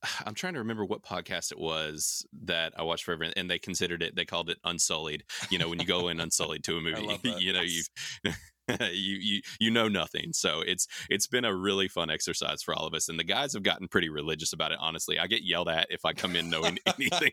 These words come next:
Speaker 1: at all.
Speaker 2: <laughs> That's hilarious.
Speaker 1: So,
Speaker 2: What did you, you guys did The
Speaker 1: yeah.
Speaker 2: Conjuring recently, didn't you?
Speaker 1: Yeah, yeah, we
Speaker 2: What did you
Speaker 1: did.
Speaker 2: think of
Speaker 1: Yeah,
Speaker 2: that
Speaker 1: we
Speaker 2: one?
Speaker 1: did The
Speaker 2: You,
Speaker 1: Conjuring.
Speaker 2: you went in pretty cold, huh? You had to.
Speaker 1: Y-, yeah, yeah, we did. Uh, we, and we actually had recently viewed,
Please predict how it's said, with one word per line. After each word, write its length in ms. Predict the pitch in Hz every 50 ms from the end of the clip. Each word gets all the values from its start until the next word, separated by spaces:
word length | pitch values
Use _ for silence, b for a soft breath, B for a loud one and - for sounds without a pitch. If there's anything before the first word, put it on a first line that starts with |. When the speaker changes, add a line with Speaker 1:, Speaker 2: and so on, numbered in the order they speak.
| - 127
Speaker 1:
at 100 | - -
all. 160 | - - -
Speaker 2:
<laughs> 500 | - 233 254 240 208 190 143 120 - -
That's 200 | - 135 143 165
hilarious. 640 | - 147 139 139 143 156 151 - 101 - 113 90 -
Speaker 1:
So, 220 | - - - 123
Speaker 2:
What 180 | 131 156 156 151
did 120 | 151 185 170
you, 80 | - 131
you 120 | 135 139
guys 160 | 151 - 139 -
did 120 | 139 131
The 60 | 127 -
Speaker 1:
yeah. 100 | 104 123
Speaker 2:
Conjuring 320 | 131 156 170 135 104 90 85
recently, 320 | 85 80 - 92 92 85
didn't 240 | 82 92 101 - -
you? 180 | 139 135 143 147 _ _ _ _ _ _ _ _ _ _ _ _ _ _ _ _ _ _ _ _ -
Speaker 1:
Yeah, 220 | 208 - 208 107 -
yeah, 160 | 113 170 175
we 120 | 120 110 113
Speaker 2:
What 40 | 104
did 200 | - 190 214 -
you 60 | 87
Speaker 1:
did. 80 | 85 -
Speaker 2:
think 140 | - 135 135
of 60 | 95
Speaker 1:
Yeah, 60 | 80
Speaker 2:
that 200 | 123 135 160 180
Speaker 1:
we 60 | 123
Speaker 2:
one? 60 | 117 -
Speaker 1:
did 80 | -
The 40 | 107
Speaker 2:
You, 60 | 104
Speaker 1:
Conjuring. 360 | 104 120 113 104 95 92 78 76
Speaker 2:
you 60 | 113
went 120 | 120 120 117
in 60 | 113
pretty 180 | - 113 110 101
cold, 320 | - - 113 113 101 87
huh? 180 | - 98 107 120
You 100 | 135 110
had 160 | 117 113 131 -
to. 240 | - 85 80 87 90 _ _ _ _ _ _ _ _ _ _ _ _ _ _ _ -
Speaker 1:
Y-, 220 | - - - 135 - -
yeah, 220 | - 117 117 107 -
yeah, 240 | - 107 110 92 87
we 140 | 90 98 104
did. 360 | 104 98 90 87 85 85 87 - -
Uh, 160 | 98 90 90 - - - - - - -
we, 280 | 113 127 101 117 123 131 -
and 200 | 107 98 104 104
we 120 | 104 104 104
actually 420 | 110 127 135 - - 120 110 104
had 240 | 95 110 95 90 87
recently 640 | 92 104 120 - - - - 104 101 95 95 92 92
viewed, 720 | 85 - 95 87 85 85 85 82 82 82 82 82 92 92